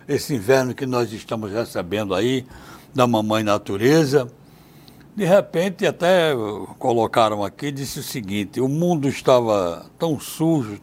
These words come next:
tão poluído, que alguém, né,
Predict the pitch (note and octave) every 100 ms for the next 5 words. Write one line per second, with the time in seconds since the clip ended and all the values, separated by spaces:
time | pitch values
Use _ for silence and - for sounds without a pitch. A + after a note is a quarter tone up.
0 | - C#3 B2+ D3 C#3+ B2+ F3 E3+ G#2 D#2
1 | - - - - - - - - - D3+
2 | D3+ D3 C#3+ C#3 C3 A#2+ A#2+ A#2 - C3+
3 | C#3 A#2+ C#3+ E3 G3+ A3 - - - -
4 | - - - - - - - - - A2+
5 | C#3